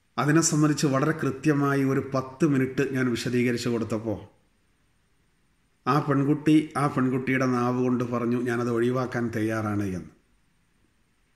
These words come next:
കാര്യങ്ങൾ അറിയാത്തത് കൊണ്ടാണ് ഈ എടുത്തുചാട്ടങ്ങളൊക്കെ വരുന്നത്. ഒരു പ്രത്യേകമായ വികാരമാണ്. ആ സമയത്ത്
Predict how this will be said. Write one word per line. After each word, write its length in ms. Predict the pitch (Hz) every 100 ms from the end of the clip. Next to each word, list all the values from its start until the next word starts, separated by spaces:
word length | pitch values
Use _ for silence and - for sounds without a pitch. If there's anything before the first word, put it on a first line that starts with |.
| _ _ _ _ _ _ _ _ _ -
കാര്യങ്ങൾ 420 | 131 131 139 147
അറിയാത്തത് 540 | 139 139 143 147 156 143
കൊണ്ടാണ് 540 | 143 135 139 139 143
ഈ 180 | 135 135
എടുത്തുചാട്ടങ്ങളൊക്കെ 920 | 123 - 139 139 123 127 127 123 127
വരുന്നത്. 480 | 120 113 113 113 107 - _ _ _ _ _ _ _ _ _ _ _ _ _ _ _ _ _
ഒരു 100 | 127
പ്രത്യേകമായ 720 | 139 131 - 147 156 151 151 156
വികാരമാണ്. 760 | 131 131 135 139 127 98 92 - _ _ _ _ _ _ _ _ _ _ _ _ -
ആ 120 | 131
സമയത്ത് 800 | 156 143 143 147 143 151 151 -